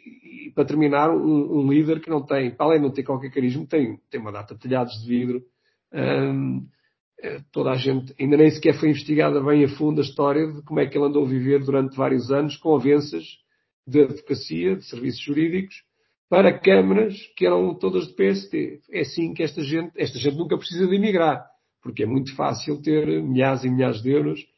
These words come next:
Ah, e depois, uma coisa que me espanta, e aí o Tiago, se calhar estou com o Tiago, uma pessoa sabe que custa a ganhá-lo e para se ter uma casa de um milhão de euros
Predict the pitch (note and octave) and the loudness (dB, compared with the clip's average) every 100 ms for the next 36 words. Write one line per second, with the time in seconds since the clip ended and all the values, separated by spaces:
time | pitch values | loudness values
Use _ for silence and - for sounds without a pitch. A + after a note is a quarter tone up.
0 | _ _ _ - C#3 C#3+ - D3+ A3+ G3+ | _ _ _ -6 -2 -2 -2 2 6 6
1 | - - F#3 G3+ G#3 G#3 G3+ G3 - E3+ | 4 -4 -2 2 2 2 -2 -6 -2 0
2 | - - - _ - C#3 D3+ E3+ D3 - | 0 -6 -16 _ -6 0 2 2 -2 0
3 | D#3+ C#3 - C#3 C3 G#2+ B2 C#3+ C3+ G3 | 0 0 -4 -6 -6 -8 -14 -14 -2 0
4 | G3+ G3+ - _ _ _ _ _ _ - | 0 -4 -18 _ _ _ _ _ _ -20
5 | - _ - C#3+ C#3 D#3+ D3 F3 C#3+ A2 | -20 _ -4 -2 0 0 2 4 2 -2
6 | - D3 - D#3 - C3 B2+ C#3 C#3 B2 | -10 -12 -4 -4 -2 -2 0 2 2 2
7 | B2+ C3 C3 D#3 D3 C3+ D#3 C3 A2+ A#2+ | 0 -2 -6 -2 -2 -2 -2 -2 -4 -4
8 | C#3 C#3+ C3+ C3+ C#3 A2+ A2+ | -2 2 2 4 4 2 -6